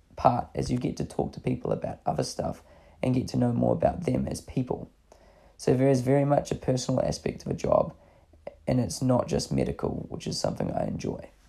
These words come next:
I asked Luke, "What are your goals as a physiotherapist?" He said, "I want to learn to be better at my craft. I don't want to be content with the same knowledge. I want to expand my knowledge. Not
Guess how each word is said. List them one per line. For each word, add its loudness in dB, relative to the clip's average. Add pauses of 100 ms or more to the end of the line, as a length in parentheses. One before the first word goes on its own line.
(1200)
I 6
asked 8
Luke, 4
"What 6
are 6
your 4
goals 6
as -2
a -2
physiotherapist?" -2 (800)
He 2
said, 4 (380)
"I 8
want 8
to 0
learn 4
to -4
be 0
better 0
at 2
my 0
craft. -2
I 0
don't 4
want -2
to -18
be 0
content -6
with -10
the -8
same -2
knowledge. -6 (520)
I 4
want 6
to 4
expand 2
my -2
knowledge. -8 (440)
Not 4